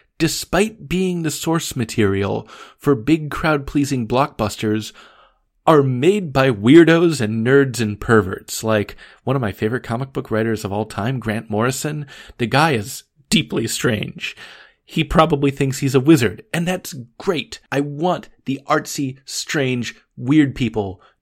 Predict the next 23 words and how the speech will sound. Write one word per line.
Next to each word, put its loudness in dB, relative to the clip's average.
to 0
be 2
making -2
our -2
icons, -4
our -4
myths, -4
and -2
our -2
media. -4
I 0
want -2
the -8
people 0
who -2
think -2
weird 2
and -6
do 2
weird 2
and -6
live 2
weird 4